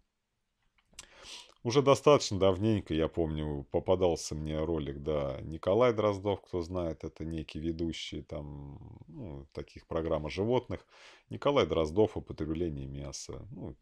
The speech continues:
семь минуточек, такие уж ролики можно посмотреть, да.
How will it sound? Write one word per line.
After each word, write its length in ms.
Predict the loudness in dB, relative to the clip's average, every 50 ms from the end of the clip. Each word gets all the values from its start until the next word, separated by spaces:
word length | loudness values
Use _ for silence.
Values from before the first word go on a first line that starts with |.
| _
семь 280 | _ -6 -4 -2 -2 -2
минуточек, 540 | -4 -4 -4 -4 -6 -6 -8 -12 -14 -12 _
такие 280 | -4 -4 -4 0 -2 -2
уж 140 | -2 2 2
ролики 380 | 4 4 4 2 -2 -6 -6
можно 320 | -4 -4 -4 -4 -6 -10 -10
посмотреть, 580 | -10 -8 -6 -4 -4 -4 -4 -4 -6 -6 -4
да. 180 | -4 -4 -4